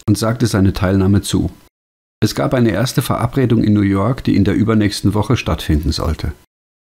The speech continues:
Eli flog zurück nach Amerika und nahm an der Sitzung teil. Seiner Familie sagte er nichts davon. Weder informierte er seine Frau noch seine vier Kinder. Er war der Meinung, dass es so besser sei.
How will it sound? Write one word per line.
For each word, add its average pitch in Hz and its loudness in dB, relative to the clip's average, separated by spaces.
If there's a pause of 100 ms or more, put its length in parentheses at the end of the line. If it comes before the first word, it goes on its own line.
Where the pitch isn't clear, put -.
(260)
Eli 147 4
flog 139 -2
zurück 127 0
nach 117 2
Amerika 123 0
und 98 -2
nahm 104 2
an 95 2
der 98 2
Sitzung - 0
teil. 78 0 (460)
Seiner 113 2
Familie 131 2
sagte 123 -2
er - 0
nichts - 0
davon. 76 -2 (680)
Weder 139 2
informierte 127 2
er 107 0
seine 95 2
Frau 110 0
noch 135 2
seine 117 2
vier 117 0
Kinder. 87 0 (240)
Er 98 0
war 123 0
der 135 2
Meinung, 110 2
dass 110 -2
es 104 -2
so 98 0
besser 87 -2
sei. 73 -2